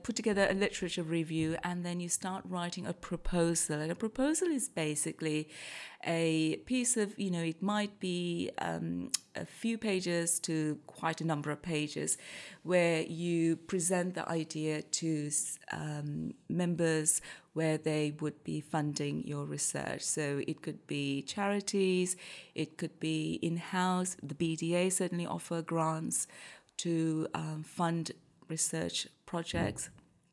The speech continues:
Or it could be part of something more formal like a master's or a P H D project. But it doesn't always have to be as part of something formal. It could be just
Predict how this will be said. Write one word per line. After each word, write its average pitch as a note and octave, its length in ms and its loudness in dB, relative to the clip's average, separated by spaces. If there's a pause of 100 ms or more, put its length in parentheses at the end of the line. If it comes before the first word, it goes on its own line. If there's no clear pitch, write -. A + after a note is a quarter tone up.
(500)
Or E3+ 120 6
it E3 120 2
could E3+ 140 0
be E3 100 4
part D#3 380 -2
of D3+ 220 -2 (380)
something D#3+ 400 0
more D#3 140 2
formal D#3 440 0
like D3+ 360 0
a - 60 0
master's D3+ 800 0
or D3 240 -2
a - 20 -6
P D3 300 -8
H C#3 260 -6
D C#3 160 -4
project. - 640 -6
But - 140 -4
it - 100 -6
doesn't G#3+ 220 0
always D#3+ 280 0
have - 300 -6
to D#3 80 -4
be D#3 320 -2 (420)
as - 100 -2
part D#3 240 -2
of - 60 -4
something E3 240 -2
formal. D#3 400 -2
It D3+ 160 -4
could - 220 -12
be D#3+ 260 -2
just D#3 400 -2